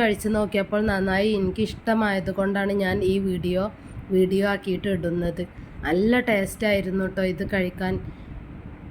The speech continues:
എങ്കിൽ ഇനി നമുക്ക് സമയം കളയാതെ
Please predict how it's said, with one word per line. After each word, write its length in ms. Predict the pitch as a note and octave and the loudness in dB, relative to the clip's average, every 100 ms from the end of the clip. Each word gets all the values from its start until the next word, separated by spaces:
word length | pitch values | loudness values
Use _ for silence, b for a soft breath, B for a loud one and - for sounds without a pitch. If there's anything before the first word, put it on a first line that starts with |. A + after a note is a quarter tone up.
| - - - - - - A3 | -14 -10 -8 -8 -8 -2 2
എങ്കിൽ 200 | A3+ B3+ | 4 4
ഇനി 140 | B3 A#3 A3+ | 4 4 2
നമുക്ക് 280 | G#3+ G#3 B3+ | 2 0 0
സമയം 340 | A3+ G3+ G3 G#3+ | 2 2 2 2
കളയാതെ 380 | G#3 G3 F#3 | 2 2 2